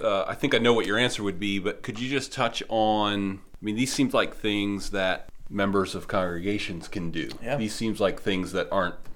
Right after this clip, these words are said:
Speaker 1: you know, for the ordained. We, we all can find
Speaker 2: Yeah,
Speaker 1: a
Speaker 2: absolutely.
Speaker 1: place. Thoughts on that?
Speaker 2: Yeah, I, I think one of the, one of the best ways to be involved in evangelism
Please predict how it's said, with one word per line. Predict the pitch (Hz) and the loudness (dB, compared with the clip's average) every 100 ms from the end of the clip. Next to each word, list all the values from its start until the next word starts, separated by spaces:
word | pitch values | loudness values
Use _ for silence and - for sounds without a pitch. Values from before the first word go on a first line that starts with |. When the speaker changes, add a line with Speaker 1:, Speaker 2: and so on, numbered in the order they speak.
| - - - - - | -8 -10 -12 -14 -6
Speaker 1:
you | 107 | 0
know, | 98 82 | 2 2
for | - 120 | 0 0
the | 113 107 | 0 2
ordained. | 110 95 107 107 101 92 - - - | 2 4 4 4 2 0 -4 -6 -6
We, | 120 120 | -6 -4
we | 120 117 | -2 2
all | 110 117 | 6 6
can | 113 104 | 4 -4
find | 92 104 | -2 2
Speaker 2:
Yeah, | 170 160 | 2 2
Speaker 1:
a | |
Speaker 2:
absolutely. | 123 135 - 135 120 | 0 0 -2 0 2
Speaker 1:
place. | 92 82 - - - - - | 0 -4 -6 -8 -8 -8 -4
Thoughts | - 117 - | 2 4 4
on | 110 98 | 2 2
that? | 78 - - - - - | 0 -2 -4 -4 -4 0
Speaker 2:
Yeah, | 156 196 151 110 156 - | 6 8 6 4 0 0
I, | 165 196 | 4 4
I | |
think | 233 226 196 - - | 4 -2 -4 -6 -2
one | 165 | 0
of | 165 | 4
the, | 151 147 - | 2 2 -4
one | 147 151 | -2 0
of | 139 | 2
the | |
best | 131 156 185 185 | 2 6 6 4
ways | 160 151 143 131 127 - - - | 4 4 6 4 0 -6 -8 -6
to | 156 | -4
be | 139 | 0
involved | 143 135 131 139 131 | 0 4 4 4 -2
in | |
evangelism | 123 127 127 123 120 110 107 104 104 | -4 -4 -4 -4 -4 -4 -6 -8 -8